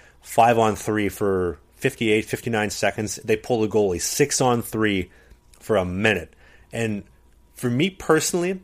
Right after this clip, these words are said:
there was a couple saves I made over the course of the game where I was like, "Okay, I think things are gonna go well. I think things are gonna be fine." Before the penalties, I was kinda like, "Ah, I don't, I don't know. It might be kinda helter-skelter because we're kinda even strength," but, like, as the penalties started rolling in, I felt, at least in my mind,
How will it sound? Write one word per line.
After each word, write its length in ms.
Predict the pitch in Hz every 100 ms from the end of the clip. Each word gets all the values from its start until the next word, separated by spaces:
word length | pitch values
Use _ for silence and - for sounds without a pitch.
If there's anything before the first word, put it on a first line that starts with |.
| -
there 140 | 120 127
was 80 |
a 60 | 123
couple 180 | 151 127
saves 320 | - 120 113
I 60 | 110
made 160 | 107
over 120 | 107
the 120 | 98 98
course 280 | 117 110
of 80 | 107
the 60 | 98
game 100 | 101
where 120 | 98
I 20 |
was 80 | 95
like, 80 | 98
"Okay, 160 | -
I 60 | 82
think 240 | - 107
things 180 | 110 104
are 40 | 107
gonna 100 | 101
go 100 | 92
well. 220 | 98 104
I 40 |
think 200 | 87 101
things 160 | 104 98
are 20 |
gonna 100 | 95
be 40 |
fine." 400 | 85 101 98 127 - - - - _ _ _ _ _ _ _ _ _ _ -
Before 320 | - 156 190
the 40 |
penalties, 580 | - - 151 180 208 160 -
I 80 |
was 160 | 131 135
kinda 220 | - 139
like, 120 | 127 -
"Ah, 300 | 156 180 -
I 60 | 151
don't, 120 | -
I 60 | -
don't 140 | 190
know. 160 | 185 123
It 80 |
might 100 | 117
be 80 | 143
kinda 180 | - 139
helter-skelter 720 | 143 156 131 - 135 147 156
because 460 | 123 - 120 107 - - - -
we're 80 | 120
kinda 260 | 151 135
even 140 | 147 143
strength," 420 | - 139 147 -
but, 120 | 113
like, 140 | 107 101
as 200 | 135 135
the 60 |
penalties 400 | - 135 143 127
started 180 | - 117
rolling 380 | 107 117 113 110
in, 240 | 104 92 - - - _ -
I 180 | 113
felt, 260 | 135 139 151
at 40 |
least 160 | 131 -
in 60 | 104
my 160 | 107
mind, 320 | 135 135 147